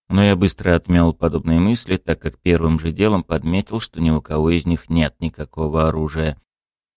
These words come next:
Ни у одного из стражников не было при себе меча. И как же они тогда сражаются? Этот вопрос не покидал мою голову,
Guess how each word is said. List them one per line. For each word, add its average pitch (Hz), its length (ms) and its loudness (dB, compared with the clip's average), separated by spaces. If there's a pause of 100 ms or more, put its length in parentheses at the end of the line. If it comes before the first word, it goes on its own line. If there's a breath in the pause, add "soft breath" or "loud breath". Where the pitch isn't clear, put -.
Ни 98 120 0
у 104 80 4
одного 101 420 4
из 90 160 2
стражников 110 880 -4
не 82 200 0
было 101 220 -2
при 80 200 -12
себе 73 360 -12
меча. 71 540 -8 (480)
И 90 80 -4
как 104 240 2
же 95 80 4
они 87 180 2
тогда 80 320 -6
сражаются? 80 880 -6 (560)
Этот - 260 -8
вопрос 87 440 -2
не 85 140 -2
покидал 82 480 -4
мою 85 240 2
голову, 175 400 -2